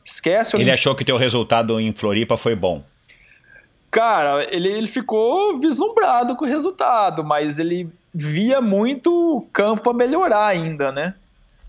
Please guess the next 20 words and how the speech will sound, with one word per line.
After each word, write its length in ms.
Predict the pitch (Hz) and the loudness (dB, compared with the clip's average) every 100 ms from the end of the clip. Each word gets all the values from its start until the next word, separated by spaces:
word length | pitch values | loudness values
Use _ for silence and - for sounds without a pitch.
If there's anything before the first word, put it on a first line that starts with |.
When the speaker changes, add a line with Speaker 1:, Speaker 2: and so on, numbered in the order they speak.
| - | -14
Speaker 2:
Aham. 320 | 104 90 107 110 | -8 -6 -4 -6
Speaker 1:
Ele 120 | 156 | -6
falava 340 | 147 170 175 190 | -2 0 2 0
assim, 240 | 190 175 | 0 -4
"Cara, 340 | 170 240 233 175 | -2 0 0 0
você 140 | 175 | -2
treinou 240 | 170 202 | -2 -2
dez 300 | 190 180 254 | 0 0 0
semanas 480 | - 254 220 214 202 | -2 -2 0 0 -2
pra 180 | - 208 | 0 0
prova, 460 | 196 165 175 240 277 | 0 2 2 0 -2
você 280 | 294 240 | -2 -2
foi 260 | - 220 220 | -2 0 0
lá 340 | 190 170 196 | 2 2 2
e 80 | 294 | 0
fez 840 | - 269 277 302 302 - - - - | -4 -2 0 0 0 -2 -4 -6 -6
oito 360 | - 196 190 214 | 0 0 0 0
horas 460 | 165 175 226 277 | 2 2 0 -2
e 60 | 262 | -4
cinquenta. 880 | - 320 - 175 202 175 - 131 | -4 -4 -2 0 0 -2 -2 -4